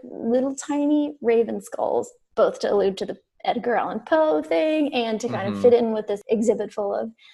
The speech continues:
Speaker 1: um, of animal bones. And so those were nestled in these little arrangements, which once again was a detail that was, like, so small and subtle that you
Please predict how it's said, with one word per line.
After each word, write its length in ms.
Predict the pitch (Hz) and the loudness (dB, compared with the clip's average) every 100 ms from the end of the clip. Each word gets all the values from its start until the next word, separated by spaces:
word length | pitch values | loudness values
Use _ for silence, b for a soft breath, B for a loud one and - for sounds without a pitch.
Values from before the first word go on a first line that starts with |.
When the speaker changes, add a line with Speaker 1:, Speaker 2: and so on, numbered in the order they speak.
| B - | B -14
Speaker 1:
um, 240 | 202 208 - | -12 -10 -10
of 100 | 214 | -12
animal 360 | - 233 254 262 | -8 -4 0 0
bones. 300 | 254 247 240 - | 0 -2 -2 -4
And 320 | 240 226 220 | -2 -2 -4
so 260 | - 233 220 | -4 -2 0
those 280 | 233 247 | 2 4
were 120 | 247 247 | 4 2
nestled 460 | 226 233 226 240 | 0 -4 -2 0
in 140 | 240 247 | 2 2
these 140 | 247 | 2
little 240 | 247 254 247 | 0 0 0
arrangements, 360 | 262 247 247 240 | -4 -2 0 0
which 160 | 233 | -2
once 200 | 226 226 | -2 -4
again 180 | 233 226 | -4 -4
was 160 | 220 214 | -4 -4
a 40 | |
detail 400 | 202 202 208 214 | -6 -6 -6 -4
that 100 | 196 | -4
was, 140 | - 190 | -6 -8
like, 120 | 202 | -14
so 160 | - 277 | -6 -4
small 280 | 285 285 294 | -2 -4 -2
and 140 | 269 | -2
subtle 320 | 262 240 226 | -4 -4 -2
that 160 | 220 - | -2 -4
you 160 | 214 | -6